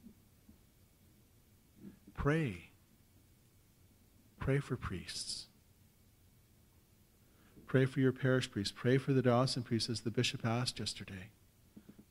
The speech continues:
Pray for the bishops in the world. And pray for vocations, that young men won't be afraid to say yes.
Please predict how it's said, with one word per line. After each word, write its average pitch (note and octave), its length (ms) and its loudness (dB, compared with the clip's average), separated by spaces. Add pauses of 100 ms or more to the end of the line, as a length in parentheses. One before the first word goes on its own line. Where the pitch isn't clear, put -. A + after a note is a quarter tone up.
Pray B2+ 160 6
for C#3 160 2
the C3+ 80 2
bishops B2+ 420 2
in A#2 80 0
the A2 60 2
world. G#2+ 400 2 (1080)
And A#2 100 0
pray C#3 220 2
for D3+ 120 0
vocations, B2+ 920 0
that G#2+ 180 -6 (720)
young C3+ 380 4
men B2+ 400 2
won't C3+ 300 0
be C3+ 140 4
afraid A#2 800 -2 (1400)
to B2 60 2
say A#2+ 220 2
yes. - 760 -4